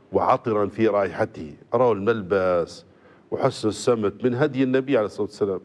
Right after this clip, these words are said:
يعني ما تجيب هركة بتاع نوم وتجيب بها، يعني مرات بعض الناس يصلي بالناس إمام جايب هركة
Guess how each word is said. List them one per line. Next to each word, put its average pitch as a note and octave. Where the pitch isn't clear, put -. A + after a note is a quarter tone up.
يعني E3
ما E3
تجيب C#3+
هركة B2+
بتاع A2
نوم B2+
وتجيب A2+
بها، B2
يعني A#2
مرات C#3+
بعض B2+
الناس C#3+
يصلي C#3
بالناس C#3+
إمام C3+
جايب C3
هركة D3